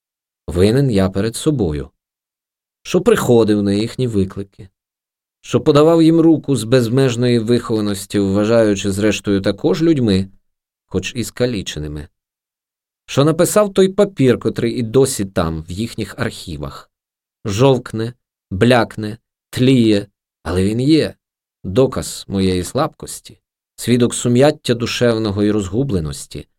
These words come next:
підписаний дурнувато-претензійним і ненависним відтоді для мене іменем.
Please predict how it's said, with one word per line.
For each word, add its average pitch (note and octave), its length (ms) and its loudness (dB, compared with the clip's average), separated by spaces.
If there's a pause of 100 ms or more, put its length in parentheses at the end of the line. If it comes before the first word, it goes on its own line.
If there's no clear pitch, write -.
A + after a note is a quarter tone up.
(400)
підписаний F2+ 880 -4 (380)
дурнувато-претензійним A2+ 1600 0 (480)
і C3+ 120 2
ненависним G#2 720 0
відтоді F2 480 -4
для E2+ 160 -4
мене E2 340 -6
іменем. C2+ 460 -8